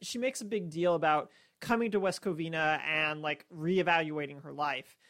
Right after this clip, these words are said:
And I'm wondering how much of this is her wanting to go back to New York in a lot of ways. Uh,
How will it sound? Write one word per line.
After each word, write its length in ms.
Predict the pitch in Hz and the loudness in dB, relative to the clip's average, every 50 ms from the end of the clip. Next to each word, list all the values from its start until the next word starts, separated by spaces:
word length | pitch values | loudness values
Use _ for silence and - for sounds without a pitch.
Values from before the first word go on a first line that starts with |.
| _ _ _ - | _ _ _ -6
And 140 | 185 180 185 | -2 2 2
I'm 180 | 180 180 185 | 2 2 2
wondering 320 | 202 233 240 233 226 202 196 | 2 2 2 0 -2 -2 -4
how 240 | - - 208 208 202 | -2 0 0 2 2
much 220 | 208 196 - - | 0 -2 -4 -6
of 180 | 180 156 151 160 | -8 -8 -6 -4
this 360 | 170 160 - - - - - - | -4 -4 -2 -4 -6 -8 -10 -8
is 500 | 170 160 156 156 156 151 147 143 - - _ - | -6 -4 -2 -2 -2 -2 -2 -4 -8 -10 _ -2
her 600 | 175 170 165 160 160 156 156 151 151 151 151 _ _ _ _ _ _ _ _ _ _ _ _ _ _ _ _ _ _ _ _ - | 0 0 2 2 2 2 2 0 0 -2 -6 _ _ _ _ _ _ _ _ _ _ _ _ _ _ _ _ _ _ _ _ -4
wanting 340 | 156 160 175 185 185 175 | 2 4 6 6 4 2
to 80 | 160 160 | 0 0
go 80 | 175 160 | -2 0
back 280 | 139 156 156 151 - - | 2 2 2 2 0 -6
to 140 | - 165 | -12 -10
New 120 | 147 139 135 | -10 -8 -4
York 360 | 139 143 147 143 147 143 - | -2 0 0 0 0 -2 -6
in 60 | 147 | -10
a 60 | 139 | -8
lot 180 | 139 143 143 139 | -6 -4 -4 -4
of 80 | 135 135 | -4 -6
ways. 640 | 131 127 127 127 127 127 123 - - - - - _ _ _ _ _ _ _ _ _ _ _ _ _ 175 | -6 -8 -8 -8 -10 -12 -14 -14 -14 -14 -14 -16 _ _ _ _ _ _ _ _ _ _ _ _ _ -6
Uh, 440 | 175 170 165 170 170 165 165 165 170 | -2 0 2 4 4 4 4 2 -2